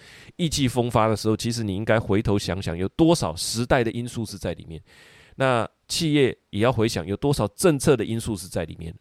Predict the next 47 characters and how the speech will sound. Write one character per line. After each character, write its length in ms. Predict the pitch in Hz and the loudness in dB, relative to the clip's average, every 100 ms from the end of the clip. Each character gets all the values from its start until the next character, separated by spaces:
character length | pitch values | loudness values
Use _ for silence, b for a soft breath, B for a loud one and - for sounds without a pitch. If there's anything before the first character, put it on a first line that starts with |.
| _ | _
来 180 | - 107 | -2 0
扶 240 | 117 113 117 | 0 -2 -2
植 160 | 107 | -2
你、 220 | 107 85 - | -4 -8 -8
培 160 | - 101 | -2 -2
植 180 | - 104 | 0 -4
你 180 | 92 - _ | -6 -10 _
啊， 160 | - - B B B | -16 -16 B B B
有 200 | 131 139 | 4 4
助 200 | - 190 | 4 0
于 120 | 139 - _ - | 0 -2 _ 2
更 180 | 170 | 2
清 200 | 135 151 | 2 -4
楚 120 | 143 98 | -4 -4
地 100 | 110 | -2
认 160 | 117 | -2
识 140 | 107 107 | -2 -6
自 160 | 95 | -8
己。 200 | - - - B B B B | -12 -16 -20 B B B B
那 100 | 156 | -2
你 120 | 147 | 0
在 140 | 127 156 | 2 2
日 140 | 165 | 2
子 180 | 131 117 | -4 -2
很 100 | 110 | -4
普 200 | 143 95 | -4 -10
通 220 | 80 110 110 | -6 -4 -4
的 100 | 92 | -4
时 140 | 87 | -2
候， 220 | 87 82 - _ - | -2 -4 -10 _ -4
那 140 | 92 | -4
持 160 | - 117 | 0 0
续 160 | 139 | 2
地 80 | 120 | 0
精 200 | - 123 | 0 -2
进 140 | 120 104 | -4 -4
自 140 | 101 | -6
己， 200 | 82 80 - | -8 -10 -6
想 220 | 113 135 | -4 -2
想 120 | 107 | -2
还 140 | 87 135 | 0 0
有 80 | 110 | 0
哪 180 | 104 | 0
里 100 | 131 | 0
有 120 | 90 80 | -4 -6
机 180 | 98 95 | -8 -4
会。 160 | 98 | -6